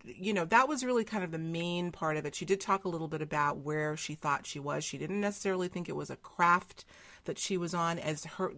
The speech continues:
according to her understanding of what a craft would be. She talked about it as, "I, I didn't see it as mechanical, or it didn't feel mechanical." So I don't, we don't know whether she was on a craft or not. But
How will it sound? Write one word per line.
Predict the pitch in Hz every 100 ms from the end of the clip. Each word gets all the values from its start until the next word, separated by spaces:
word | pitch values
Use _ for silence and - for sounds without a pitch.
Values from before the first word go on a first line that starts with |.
| 120 - 80 -
according | - - 196
to | 185
her | 170 170
understanding | 165 160 - 160 147
of |
what | 147 143
a |
craft | - 165 147 -
would | 139 143
be. | 156 135 - - - -
She | -
talked | - 131 -
about | 151 143
it |
as, | 139
"I, | 151 156
I | 147 143 _
didn't | 170 160
see | - 175 160
it |
as | 143 -
mechanical, | - - 175 165 160 143 131
or | 143
it | - - - -
didn't | 190 185
feel | - 190 170
mechanical." | 147 - 139 139 -
So | - 156
I | 165
don't, | 190 -
we | 190
don't | 190 175
know | 180 170 151 - - -
whether | - 147 143
she | 139 151
was | 143
on | 147 139
a |
craft | - 139 135 - 139
or |
not. | 143 139 139
But | 139